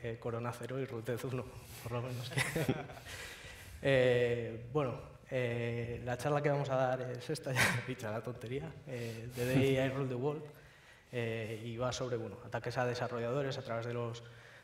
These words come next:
de los gestores de dependencias. Eh, bueno, ahora contamos un poco de, de dónde viene, ¿vale? Nosotros,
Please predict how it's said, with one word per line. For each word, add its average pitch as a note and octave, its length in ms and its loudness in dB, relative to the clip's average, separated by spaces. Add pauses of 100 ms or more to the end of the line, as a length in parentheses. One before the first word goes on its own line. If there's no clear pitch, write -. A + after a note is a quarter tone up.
de C3 60 -2
los B2+ 140 0
gestores B2 340 -2
de A#2 80 0
dependencias. B2 680 -4 (180)
Eh, A2 720 -8
bueno, A2 140 -10 (120)
ahora G#2+ 140 -10
contamos G#2+ 460 -8
un G2+ 60 -16
poco - 260 -16 (580)
de, A2+ 140 -4
de A#2+ 280 -10
dónde G#2+ 220 -8
viene, G2+ 140 -10 (220)
¿vale? C3+ 180 -2
Nosotros, C#3+ 520 -2